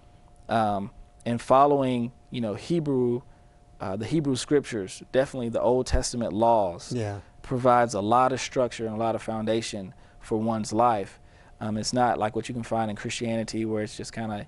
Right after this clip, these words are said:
Speaker 1: you love God and just do whatever.
Speaker 2: Right.
Speaker 1: That's kinda the idea that people have of Christianity. And so that's the, the, um, the other side. That's what these people are running from when they run to Hebrew Israelites. So I think those are kinda the, the stronger points.
Speaker 2: Okay.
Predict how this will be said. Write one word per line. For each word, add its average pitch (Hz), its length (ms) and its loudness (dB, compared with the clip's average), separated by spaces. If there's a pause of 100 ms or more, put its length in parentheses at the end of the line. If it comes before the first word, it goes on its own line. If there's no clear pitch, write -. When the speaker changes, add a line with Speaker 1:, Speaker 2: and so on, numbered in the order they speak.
(120)
Speaker 1:
you 127 120 -2
love 131 280 4
God 127 300 4
and 127 80 0
just 123 160 -6
do 135 120 2
whatever. 139 440 4
Speaker 2:
Right. 117 260 2
Speaker 1:
That's 139 120 0
kinda 180 180 4
the 135 60 6
idea 123 300 4
that 113 100 0
people 120 180 -4
have 143 280 4
of 123 100 -2
Christianity. 110 640 -6 (500)
And 117 160 -2
so 117 160 2
that's 127 220 4
the, 120 320 2 (400)
the, 110 320 2
um, 90 480 -6
the - 180 -2
other 147 280 4
side. 135 320 2
That's 127 140 -2
what 127 80 -2
these 123 120 -2
people 113 220 -4
are 101 80 -4
running 123 360 0
from 113 420 -4 (360)
when 117 140 -8
they 110 100 -4
run 110 280 -4
to 113 160 -4
Hebrew 110 280 -6
Israelites. 98 460 -6
So 117 60 0
I 131 40 -2
think 151 140 -2
those 135 180 0
are 110 60 -4
kinda 113 220 -4
the, 92 180 -6 (320)
the 104 80 -8
stronger 113 360 -4
points. 101 540 -12 (320)
Speaker 2:
Okay. 123 360 0